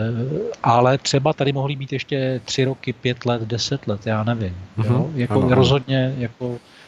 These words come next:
Speaker 1: je to, je to, je to takhle. A, a teď, teď jako nechci vládu ani hájit, ani, ani nějak... Eh, hanět, ale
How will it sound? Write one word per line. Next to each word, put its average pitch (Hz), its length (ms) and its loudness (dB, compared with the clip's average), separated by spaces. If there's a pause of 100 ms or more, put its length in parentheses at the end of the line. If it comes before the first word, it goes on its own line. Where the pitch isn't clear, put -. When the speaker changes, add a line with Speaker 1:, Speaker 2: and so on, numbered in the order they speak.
(120)
Speaker 1:
je 117 100 2
to, 147 120 -2
je 120 160 -2
to, 165 140 -6
je 120 140 0
to 117 140 -4
takhle. 107 360 0 (420)
A, 101 220 2 (580)
a 107 140 2
teď, - 380 -2
teď 165 220 0
jako 165 460 2
nechci 135 720 0
vládu 127 560 0
ani 147 180 0
hájit, 110 840 -4 (240)
ani, 135 320 -2
ani 143 260 -2
nějak... 151 340 2
Eh, 139 160 2 (1600)
hanět, 113 720 -4 (420)
ale 104 520 0